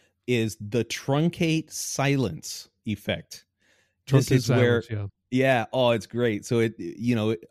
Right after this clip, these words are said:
Speaker 1: from a forty-five minute sermon, it'll actually search through for the moments of silence in between words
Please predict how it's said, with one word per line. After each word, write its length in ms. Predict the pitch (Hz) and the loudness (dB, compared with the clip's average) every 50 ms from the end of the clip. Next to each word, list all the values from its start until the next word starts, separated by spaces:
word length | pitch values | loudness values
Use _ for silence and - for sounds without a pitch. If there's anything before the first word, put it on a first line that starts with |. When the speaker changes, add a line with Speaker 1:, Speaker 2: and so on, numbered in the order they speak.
| - - 107 | -18 -16 -16
Speaker 1:
from 280 | - - - 123 117 113 | -12 -4 -2 -2 0 0
a 40 | 107 | -2
forty-five 680 | - - - 135 127 123 120 - - 127 113 117 110 110 | -2 0 0 0 2 2 0 -2 0 0 2 2 2 0
minute 300 | 123 123 120 117 110 - | 0 0 0 0 -2 -4
sermon, 500 | - - 143 147 151 131 110 101 98 101 - _ _ - _ _ _ | -4 -2 0 2 2 2 2 0 -2 -2 -6 _ _ -20 _ _ _
it'll 260 | 113 117 110 113 - | -2 0 0 0 0
actually 380 | 120 123 117 - - 117 113 | 0 -2 -2 -2 -2 -2 -2
search 600 | 104 - - - - 160 156 135 - - - - - | -2 -2 -4 -2 0 0 -2 -2 -4 -8 -10 -8 -6
through 540 | - 139 151 165 147 117 107 107 117 113 - _ _ _ - | -2 0 2 2 2 2 2 0 -2 -4 -6 _ _ _ -20
for 320 | - - - 147 139 131 | -8 -2 0 2 2 2
the 140 | 117 123 113 | 2 2 0
moments 500 | 113 120 127 135 135 131 117 110 - - - | 2 2 2 2 2 2 2 0 -2 -6 -6
of 140 | 110 107 101 | -6 -6 -4
silence 500 | - - 127 127 135 135 120 107 107 - | -2 -2 0 0 2 2 0 0 0 0
in 100 | 127 117 107 | 0 0 0
between 360 | 113 107 - 127 117 110 107 | -2 -2 -2 -2 -2 0 0
words 520 | 104 117 127 120 107 104 101 - - - | 0 0 0 0 0 -2 -4 -6 -10 -16